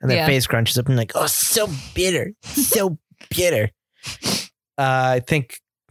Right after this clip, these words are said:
Speaker 2: I think this, uh, it might be a little on the bitter side for a, someone who's not used to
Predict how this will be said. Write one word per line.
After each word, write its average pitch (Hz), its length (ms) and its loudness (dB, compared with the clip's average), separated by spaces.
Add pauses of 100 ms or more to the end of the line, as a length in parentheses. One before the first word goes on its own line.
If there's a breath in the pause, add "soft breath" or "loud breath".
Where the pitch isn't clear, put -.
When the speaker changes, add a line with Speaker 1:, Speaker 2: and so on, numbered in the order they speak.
(1500 loud breath)
Speaker 2:
I 359 40 2
think 480 140 4
this, 508 240 0 (180)
uh, 196 60 0 (480)
it 269 180 0
might 262 360 0
be 339 180 0
a 320 160 2
little 233 720 0
on 240 180 2
the 240 80 2
bitter 202 320 2
side 180 420 0
for 170 580 -2
a, 160 340 0
someone 170 400 0
who's 165 280 0
not 165 220 0
used 165 440 -4
to 165 260 -2